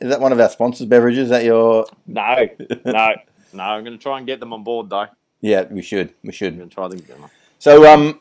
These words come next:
Speaker 1: <clears throat> I had an interesting chat. You know
Speaker 2: Actually, hey.
Speaker 1: Yeah.
Speaker 2: It actually looks a little bit like you. Look at that.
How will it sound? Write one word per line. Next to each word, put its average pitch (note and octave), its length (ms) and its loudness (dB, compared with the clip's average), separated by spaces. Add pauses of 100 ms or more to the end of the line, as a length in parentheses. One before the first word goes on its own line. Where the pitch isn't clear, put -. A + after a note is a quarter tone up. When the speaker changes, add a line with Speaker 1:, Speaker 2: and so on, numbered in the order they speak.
Speaker 1:
<clears throat> - 120 -6 (340)
I B2 80 -2
had F3 140 6
an F3+ 100 4
interesting C#3+ 420 -2
chat. A#2+ 240 2
You C#3 100 0
know D#3+ 260 8
Speaker 2:
Actually, D#3 320 -2 (260)
hey. F3 220 -6 (400)
Speaker 1:
Yeah. G#2+ 240 0 (340)
Speaker 2:
It C3 80 -18
actually F3 340 -16
looks A2 240 -20
a D#3 60 -12
little G#2 220 -12
bit F#2+ 140 -10
like F2+ 260 -14
you. - 140 -14
Look D#3 120 -20
at D3 80 -18
that. D3 220 -14